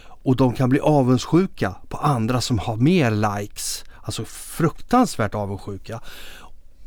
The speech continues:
Men för det, eh, behöver de ju inte vara, eh, alltså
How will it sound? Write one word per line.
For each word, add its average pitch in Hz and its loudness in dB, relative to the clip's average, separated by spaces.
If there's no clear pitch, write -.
Men 160 6
för 175 2
det, 139 6
eh, 160 4
behöver 160 4
de 170 4
ju 170 6
inte 147 0
vara, 117 4
eh, 110 2
alltså - 2